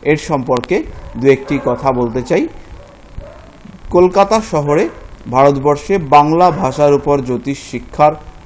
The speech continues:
অন্যতম প্রতিষ্ঠান হিসেবে মাথা উঁচু করে আজ দাঁড়াবার চেষ্টা করছে ঋষিবাণী Institute of Vedic Astrology।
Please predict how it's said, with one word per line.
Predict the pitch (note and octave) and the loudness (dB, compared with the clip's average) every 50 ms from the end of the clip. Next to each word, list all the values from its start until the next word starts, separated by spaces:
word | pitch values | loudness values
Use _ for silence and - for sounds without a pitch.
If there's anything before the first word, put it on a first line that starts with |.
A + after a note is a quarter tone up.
| - | -2
অন্যতম | - C3+ C#3+ D3+ E3 F3 F#3+ F#3+ - G3 F#3+ F#3+ | 2 2 2 2 2 0 -4 -2 -2 -2 -2 -2
প্রতিষ্ঠান | F#3 - D3 B2 - D3 D3+ C#3+ - - - - D#3+ D#3 D3+ - - C3 | -2 -4 -6 -6 -4 -4 -4 -4 -4 -6 -4 -2 -2 -2 -2 -6 -10 -12
হিসেবে | C3 C3 C3+ - C#3+ C#3 C#3 D3 D3 C#3+ - - - - - - - - | -12 -8 -4 -2 -2 0 0 0 0 -2 -8 -16 -16 -16 -16 -14 -8 0
মাথা | A#2+ C#3 C#3+ C#3 - F#3 F#3 - - - | 2 4 4 4 2 0 -2 -2 -2 -4
উঁচু | D3 B2+ - - D3+ | -8 -8 -8 -10 -10
করে | - - D#3+ D#3 D#3 - - - | -4 0 2 2 2 2 2 2
আজ | A#2+ B2 B2 A#2+ - - - - A#2 | 2 2 2 0 -6 -12 -16 -10 -4
দাঁড়াবার | G#2+ A#2+ B2+ C3 C3+ C3+ C3+ C#3 C3 - | 0 2 4 4 4 4 2 0 -2 -2
চেষ্টা | - A#2+ A#2 - - C#3+ C3 | -6 -8 -6 -4 -4 -4 -4
করছে | - C3 B2 - - C#3+ C3 | -4 -6 -8 -6 -6 -6 -4
ঋষিবাণী | A#2+ C#3 - - G3 F3 E3 E3+ E3+ F3 - - B2+ | -4 -6 -6 -4 -4 -2 0 -2 -2 -4 -6 -8 -8
Institute | B2 B2 - C#3+ B2+ B2 C3+ C3 C3 - - - A2 | -8 -8 -6 -8 -6 -6 -6 -8 -8 -8 -6 -4 -4
of | A2+ A2 - - - - - - - A2 | -4 -6 -8 -16 -16 -16 -16 -14 -4 0
Vedic | B2 C#3 C3+ C3+ D3 C#3 - - - - - | 2 2 2 2 -2 -8 -10 -10 -10 -8 -8
Astrology। | - - - - C3+ C3 C3+ C#3 C3 E3 C4 | -8 -8 -8 -6 -4 -2 -2 -2 -2 -4 -8